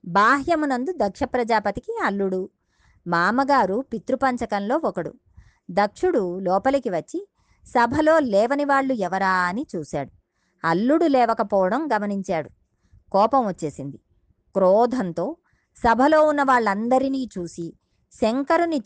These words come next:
చూపిస్తూ, "వీడు ఎవడు?" అని అన్నాడు. అప్పుడు అందరూ ఆశ్చర్యపోయారు. శివుడు నవ్వుతూ కూర్చున్నాడు.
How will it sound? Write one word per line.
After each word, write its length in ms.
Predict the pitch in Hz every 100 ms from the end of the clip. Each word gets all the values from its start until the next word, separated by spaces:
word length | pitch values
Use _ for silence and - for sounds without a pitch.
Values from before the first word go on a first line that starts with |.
| 175
చూపిస్తూ, 580 | 170 180 - 269 427 294 - _ _ _
"వీడు 320 | 196 254 330
ఎవడు?" 580 | 330 190 175 220 220 220 - _
అని 220 | - 277 415
అన్నాడు. 360 | 233 147 139 - _ _ _ _ -
అప్పుడు 280 | 233 - 262
అందరూ 560 | 190 165 208 262 311
ఆశ్చర్యపోయారు. 1040 | 320 147 180 - - 294 269 196 165 147 - _ _ _ _ _
శివుడు 640 | - 214 214 269 202 170
నవ్వుతూ 520 | 233 196 147 170 196 247
కూర్చున్నాడు. 720 | 202 175 - 175 160 165